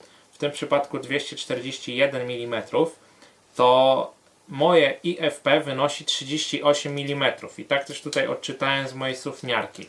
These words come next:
I tego I F P będę się trzymać. Czy I F P może być większe? Większe może być, wtedy będziesz miał większą komorę powietrzną, natomiast jeżeli I F P będzie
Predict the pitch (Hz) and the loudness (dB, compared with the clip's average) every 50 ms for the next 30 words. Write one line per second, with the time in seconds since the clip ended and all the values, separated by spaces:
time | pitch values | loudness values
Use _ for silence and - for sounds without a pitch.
0 | - - - - - - - - 165 180 180 180 165 160 165 165 156 - - 165 | -18 -20 -20 -14 -12 -12 0 2 4 4 4 4 4 4 4 4 2 4 2 4
1 | 156 160 156 156 151 151 - 156 - - - 139 107 98 - - - - _ _ | 4 4 2 0 0 -2 -4 -6 -6 -4 -2 -2 -4 -4 -8 -14 -20 -20 _ _
2 | _ - - - - - - 151 156 165 170 175 175 - - 185 185 185 190 175 | _ -20 -20 -20 -16 -6 -4 0 0 2 0 0 -2 0 0 2 4 4 4 4
3 | 175 175 165 170 156 147 143 156 151 147 147 - - - 170 190 196 - - _ | 4 2 0 0 -2 0 2 4 4 4 2 0 0 0 2 0 0 -2 -8 _
4 | _ _ _ - - - - - - - 117 117 127 147 175 208 226 - - - | _ _ _ -14 -14 -14 -18 -20 -18 -16 -10 -2 2 2 2 2 2 -2 0 2
5 | 190 160 160 - - - 143 156 190 - - - 117 110 92 110 117 156 156 - | 2 2 2 0 -4 -2 6 10 10 10 10 8 2 -4 -2 -2 -2 -2 -4 -6
6 | - - - 170 170 180 170 170 170 165 - - 156 151 143 131 156 170 175 - | -8 -2 0 2 2 2 2 2 2 2 2 2 4 4 4 4 2 2 0 0
7 | - 165 147 - - 151 151 156 151 143 135 - - 131 127 123 113 - - - | -2 -4 -4 0 2 4 6 8 8 8 8 6 2 2 2 2 2 2 2 2
8 | 143 175 202 - - - - - - - 143 139 - 185 185 180 175 156 - - | 2 2 2 -2 -8 -18 -20 -12 -2 0 0 2 4 4 4 4 2 0 2 0
9 | 156 147 165 180 180 170 156 156 - - 190 190 185 - 147 139 - - 160 143 | 0 2 2 0 0 -2 -4 -6 -6 -6 -4 -4 0 0 -2 -2 0 2 2 4
10 | 131 123 139 135 127 - 123 117 113 | 4 2 0 -2 -2 -2 -2 -2 -2